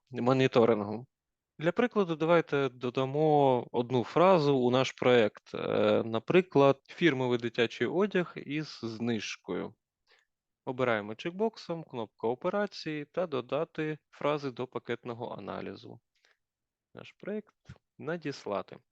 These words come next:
І остання вкладка — це вкладка "Конкуренти". Цей інструмент, е, насправді не такий цікавий для нас в плані семантики, а більше слугує для того, щоб сформувати список потенційних конкурентів, е,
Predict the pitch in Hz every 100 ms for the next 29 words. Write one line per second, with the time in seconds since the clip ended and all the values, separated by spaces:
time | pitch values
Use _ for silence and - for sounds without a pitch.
0 | _ _ - - - _ _ - 214 202
1 | - 156 120 120 120 208 226 - - 185
2 | - - - 185 196 180 - 139 151 -
3 | - 151 147 139 _ - 139 135 135 131
4 | 123 107 95 95 104 - _ _ _ _
5 | _ _ _ _ _ _ - 185 196 170
6 | - 165 185 220 214 - - 131 127 127
7 | 127 123 123 135 143 - - - 165 170
8 | 151 156 165 175 - 180 - 151 151 151
9 | 135 139 147 - - 147 139 127 151 185
10 | 233 180 - 113 120 175 - 165 - 139
11 | 175 139 131 175 180 147 165 - - 135
12 | 135 143 170 156 135 - 170 196 - 185
13 | - 143 147 135 - 170 151 - 139 127
14 | 135 165 214 - 139 - - 123 127